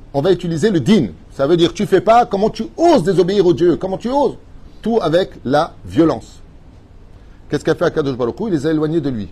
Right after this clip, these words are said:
Ils ont dit, mais attends, alors donc, si tu nous éloignes de toi, c'est la plus grande punition. Et Akadosh Baruch Hu, qu'est-ce qu'il leur a dit ? Il leur a dit, « Pour votre Brit Mila, je vous donne un droit sur Eretz Israël. » Waouh. Zohar Kadosh, « Bishvil ota mila shebahem.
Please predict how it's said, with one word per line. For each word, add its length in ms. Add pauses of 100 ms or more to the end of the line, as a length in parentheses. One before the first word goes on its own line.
(140)
Ils 80
ont 60
dit, 80
mais 80
attends, 200
alors 200
donc, 240
si 100
tu 140
nous 180
éloignes 280
de 100
toi, 320 (240)
c'est 160
la 60
plus 140
grande 220
punition. 460 (920)
Et 80
Akadosh 300
Baruch 140
Hu, 60
qu'est-ce 160
qu'il 100
leur 120
a 60
dit ? 200
Il 80
leur 120
a 40
dit, « 240
Pour 120
votre 160
Brit 220
Mila, 240
je 80
vous 100
donne 280 (160)
un 160
droit 340
sur 320
Eretz 280
Israël. » 420 (580)
Waouh. 140 (1900)
Zohar 220
Kadosh, « 460 (680)
Bishvil 420
ota 280
mila 260
shebahem. 360